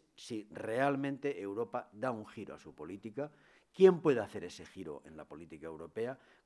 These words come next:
cómo nos afectará eso desde la aplicación de nuevas políticas en Europa a la política nacional de España. Y, por supuesto, los vascos tienen que saber también que no son estas las elecciones en las cuales Rajoy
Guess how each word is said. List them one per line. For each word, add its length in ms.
cómo 400
nos 300
afectará 600
eso 320
desde 320
la 180
aplicación 680
de 120
nuevas 320
políticas 520
en 80
Europa 380
a 80
la 140
política 560
nacional 520
de 140
España. 440
Y, 160
por 160
supuesto, 460
los 160
vascos 300
tienen 200
que 80
saber 280
también 380
que 120
no 220
son 240
estas 300
las 180
elecciones 600
en 140
las 200
cuales 640
Rajoy 500